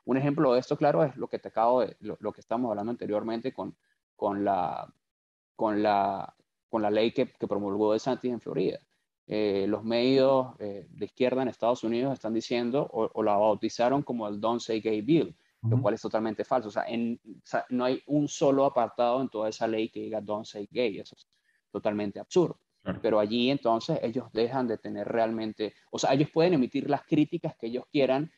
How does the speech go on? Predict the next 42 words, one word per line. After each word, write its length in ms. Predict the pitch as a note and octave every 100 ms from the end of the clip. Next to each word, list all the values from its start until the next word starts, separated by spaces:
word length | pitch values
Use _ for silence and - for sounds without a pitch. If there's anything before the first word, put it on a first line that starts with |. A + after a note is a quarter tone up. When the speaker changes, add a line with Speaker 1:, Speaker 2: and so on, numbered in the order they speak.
| _
Speaker 1:
si 160 | - B2
ellos 180 | A#2 B2+
consideran 600 | B2+ A2 G#2+ G#2+ B2+ C3
por 160 | G#2+ G2+
A 240 | G#2+ B2+
o 100 | C3+
por 220 | A2 G#2
B, 300 | A2 B2 C3
o 40 | -
C, 260 | A#2+ A#2+
Y, 380 | A2 A#2 B2 - -
lo 160 | G2+
que 100 | G2
sea, 400 | - A2+ G#2 D#3 _ _ _ _ -
de 80 | A2
que 80 |
ellos 140 | A2 A2+
no 40 |
están 220 | - B2
de 60 | A#2
acuerdo 320 | A2+ A#2+ B2
por 100 | G2+
cualquier 320 | G2+ G2+ G#2
razón, 380 | G#2+ - D#3+ G#2
pero 200 | - G2+
ellos 180 | A2 C3+
están 340 | A#2 - A#2 A#2+
literalmente 760 | B2+ A2 A2 B2 C3 B2+ C3
mi-, 180 | A#2+ G#2+ A2
mintiéndote 840 | G#2+ A2 C3 A2+ G2+ G2+ G#2+ - _ _ _ _ _
para 160 | G#2+ G2+
que 120 | G#2
tú 120 | A#2
pienses 380 | - A#2 A#2 B2+
una 180 | A#2+ A#2
cosa 560 | - A#2+ A#2 C3+ D#3 _ -
que 120 | A2
no 80 | G#2
tiene 180 | A2 A2
nada 240 | G#2+ G#2+
que 160 | - G#2+
ver 160 | G2+